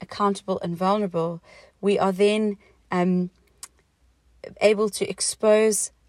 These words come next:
our shame in a sense and let it be dealt with in a healthy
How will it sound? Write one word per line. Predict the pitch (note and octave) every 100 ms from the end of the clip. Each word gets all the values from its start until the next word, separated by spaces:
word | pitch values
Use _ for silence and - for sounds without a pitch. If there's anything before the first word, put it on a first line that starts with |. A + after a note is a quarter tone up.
| -
our | F3 E3+
shame | - - F#3+ D3+ D3 A3 C4 _ _ _ -
in | F#3
a |
sense | F3+ - B3 F#3+ F3+ F#3
and | - F#3
let | F3+ G3+
it | G#3+ -
be | G3
dealt | F3+ F3 G3
with | F#3
in | F#3
a | F3
healthy | E3 - G#3+ G3+ - G#3 G3 F#3+